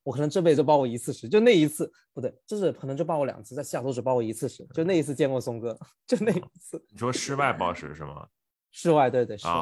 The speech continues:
Speaker 2: 户外我都没报过时呢。
Speaker 1: 室内我也好久没报了。室内我可能真的两年内也是手指数得过来。
Speaker 2: 哎，我现在觉得室内报时
Speaker 1: 啊。
Speaker 2: 还是挺锻炼的，就是你对于
Speaker 1: 挺好玩，
Speaker 2: 就爬上线，
Speaker 1: 是吧？
Speaker 2: 啊，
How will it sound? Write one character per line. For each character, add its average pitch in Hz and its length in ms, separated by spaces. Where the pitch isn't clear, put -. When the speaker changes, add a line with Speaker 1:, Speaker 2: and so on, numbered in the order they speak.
Speaker 2:
户 127 80
外 135 140
我 107 80
都 - 80
没 - 160
报 185 60
过 185 40
时 - 0
呢。 - 0
Speaker 1:
室 - 0
内 - 0
我 190 40
也 175 60
好 156 160
久 156 100
没 123 160
报 117 260
了。 95 160
室 - 340
内 208 400
我 165 180
可 185 140
能 151 180
真 202 120
的 208 100
两 147 200
年 139 160
内 170 220
也 135 100
是 151 380
手 - 600
指 180 100
数 147 180
得 120 80
过 127 160
来。 113 220
Speaker 2:
哎， 123 160
我 131 100
现 151 140
在 190 100
觉 147 160
得 170 80
室 175 200
内 156 100
报 151 220
时 131 560
Speaker 1:
啊。 127 40
Speaker 2:
还 113 140
是 131 140
挺 85 200
锻 101 200
炼 95 200
的， 69 140
就 110 140
是 104 60
你 92 100
对 110 140
于 - 20
Speaker 1:
挺 - 80
好 147 80
玩， 117 120
Speaker 2:
就 117 60
爬 95 100
上 117 240
线， 110 280
Speaker 1:
是 - 80
吧？ 85 80
Speaker 2:
啊， 110 400